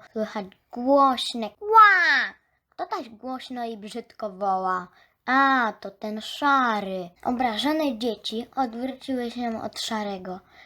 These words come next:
a mama kaczka trzepnęła dziecko z ogona. Mama dopłynęła do brzegu, a dzieci za nią. Małe rodzeństwo wesoło ze sobą rozmawiało,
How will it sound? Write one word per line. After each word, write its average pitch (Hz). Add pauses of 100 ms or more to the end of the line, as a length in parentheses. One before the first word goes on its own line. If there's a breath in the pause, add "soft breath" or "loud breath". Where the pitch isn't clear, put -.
(200 loud breath)
a 208
mama 277
kaczka 226 (280)
trzepnęła 240
dziecko 220
z -
ogona. 190 (160)
Mama 240
dopłynęła 247
do 214
brzegu, 190 (440 soft breath)
a 208
dzieci 240
za 202
nią. 185 (460 soft breath)
Małe 269
rodzeństwo 233
wesoło 262
ze 214
sobą 202
rozmawiało, 190